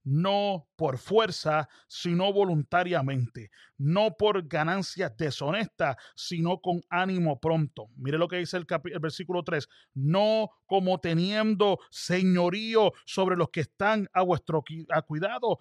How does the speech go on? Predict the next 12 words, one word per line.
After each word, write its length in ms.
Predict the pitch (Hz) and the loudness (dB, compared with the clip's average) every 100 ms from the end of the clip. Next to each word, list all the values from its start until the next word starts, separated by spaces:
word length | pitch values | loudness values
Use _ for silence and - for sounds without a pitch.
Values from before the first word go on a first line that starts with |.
| _ | _
sino 420 | - - 190 190 - | -16 -8 -4 -2 -2
siendo 540 | 180 202 226 214 202 - - | -6 -10 -8 -4 -4 -4 -4
ejemplos 1000 | 175 104 120 277 320 - 285 285 262 - _ _ | -4 -2 0 0 0 -6 2 2 2 -4 _ _
de 540 | 139 120 170 190 190 175 _ - | -20 -8 -4 -2 -2 -4 _ -8
la 640 | 139 151 151 156 165 - _ _ | -4 0 2 4 2 0 _ _
grey". 720 | 143 117 143 160 156 131 110 - _ _ | -6 2 6 6 4 -2 -8 -14 _ _
Esta 200 | - 131 | -2 2
gente 280 | 175 180 175 | 2 0 -2
están 260 | 196 196 | 0 0
pidiendo 400 | - 196 175 190 | -2 -2 0 2
una 260 | 196 180 139 | 4 4 2
sumisión, 840 | - 190 160 147 - 185 190 254 | 4 6 8 6 4 4 6 4